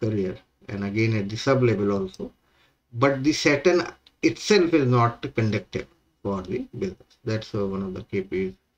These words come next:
uh, rule, and, uh, so that we have to follow. So that was about the,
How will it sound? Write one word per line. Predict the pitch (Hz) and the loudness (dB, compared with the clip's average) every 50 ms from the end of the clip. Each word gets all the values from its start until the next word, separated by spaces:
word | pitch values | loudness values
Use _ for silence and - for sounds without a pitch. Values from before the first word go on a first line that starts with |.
| _ _ _ _ _ _ _ _ _ _ - - | _ _ _ _ _ _ _ _ _ _ -16 -12
uh, | 98 98 | -8 -4
rule, | 95 113 117 110 92 - - _ _ _ - - _ - - | 0 2 2 2 0 -2 -8 _ _ _ -20 -20 _ -16 -12
and, | - 95 98 95 95 92 98 113 - - - | -8 -8 -6 -6 -8 -8 -10 -12 -14 -14 -16
uh, | - - _ _ - | -16 -16 _ _ -8
so | 98 95 | -8 -6
that | 92 98 95 92 - | -6 -6 -8 -6 -6
we | 95 | -8
have | 98 92 | -8 -8
to | - - | -12 -16
follow. | - - - - 120 120 - _ _ _ _ _ _ _ _ _ _ _ _ _ - | -14 -14 -14 -14 -14 -18 -20 _ _ _ _ _ _ _ _ _ _ _ _ _ -4
So | 120 110 | -2 -2
that | 101 110 117 120 120 120 - | 0 2 2 2 2 0 0
was | 123 120 117 113 110 | -2 0 0 0 0
about | 110 107 107 104 104 104 98 101 | -2 -2 -2 -2 -2 -2 -2 -2
the, | 123 185 285 | -2 -2 -2